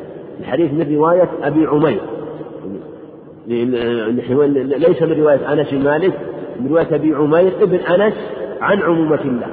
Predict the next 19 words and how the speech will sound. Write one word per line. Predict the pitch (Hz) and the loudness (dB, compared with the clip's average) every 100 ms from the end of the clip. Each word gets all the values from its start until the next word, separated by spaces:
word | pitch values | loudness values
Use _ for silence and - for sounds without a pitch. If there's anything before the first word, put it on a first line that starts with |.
| - - - 120 | -10 -14 -8 2
والعمومة، | 160 151 165 185 202 220 156 139 | 4 4 4 4 4 2 2 2
وعمومة | 143 165 160 180 165 156 | 2 2 4 2 2 2
هؤلاء | 165 151 175 202 | 4 4 4 4
من | 208 | 2
الصحابة، | 175 151 143 147 147 165 - - - | 2 -2 0 2 2 0 -4 -8 -2
قال: | 143 170 | 0 2
"من | |
الصحابة"، | 160 - 123 117 104 - - - - | 2 0 -6 -6 -8 -10 -14 -10 -2
وعلى | 147 180 | 2 2
هذا | 160 175 165 | 2 2 2
يكون | 151 196 196 | 4 2 4
مرفوعا، | 165 143 143 113 110 - | 2 0 0 -2 -4 0
وجهالة | 151 151 156 220 208 | 0 2 2 2 2
الصحابي | 180 165 135 156 135 139 | 0 -2 0 2 2 2
لا | 196 | 2
تضر | 190 151 156 135 - - - - - - - - - - - - - - | 2 2 4 2 -2 -8 -8 -10 -12 -14 -14 -16 -16 -16 -18 -18 -16 -6
عند | 165 160 | -2 2
أهل | 147 151 | 4 4
العلم، | 147 175 | 6 4